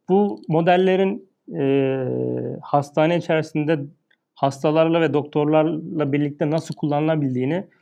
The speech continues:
e, öğrenmeye çalışmaları, hani, e, yapay zekanın özellikle çıkan ürünlerini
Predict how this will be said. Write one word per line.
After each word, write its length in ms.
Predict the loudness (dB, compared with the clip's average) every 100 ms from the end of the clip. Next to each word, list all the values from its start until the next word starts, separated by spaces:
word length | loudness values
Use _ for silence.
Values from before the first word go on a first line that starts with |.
| _ _ _ _ -6
e, 60 |
öğrenmeye 720 | -2 0 2 4 4 4 2
çalışmaları, 760 | 0 -2 -2 -2 -4 -2 -4 -6 _ -6
hani, 300 | -4 -4 -8 _ _ _ _ -6
e, 80 | -2 0 0 -2 -4 -2
yapay 320 | -2 0 0
zekanın 640 | 0 0 0 2 0 -4 -12 _ _ _
özellikle 500 | -2 2 0 0 -4
çıkan 300 | -4 0 2
ürünlerini 720 | 2 2 4 4 4 2 -2